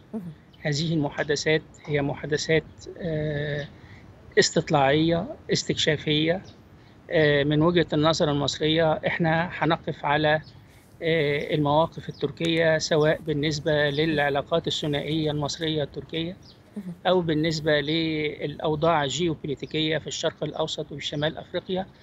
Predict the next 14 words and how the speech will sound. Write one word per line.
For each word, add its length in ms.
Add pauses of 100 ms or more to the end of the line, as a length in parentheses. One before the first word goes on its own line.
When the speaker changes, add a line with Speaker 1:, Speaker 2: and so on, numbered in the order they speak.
(280)
Speaker 2:
وفي 220
شرق 320
المتوسط، 560 (800)
وهنقيم، 1600 (360)
آه، 220
نتائج 500
مباحثات 600
اليوم، 420
وهنرى، 460 (680)
آه، 840
جدية 600 (360)
الجانب 720
التركي 540
في 520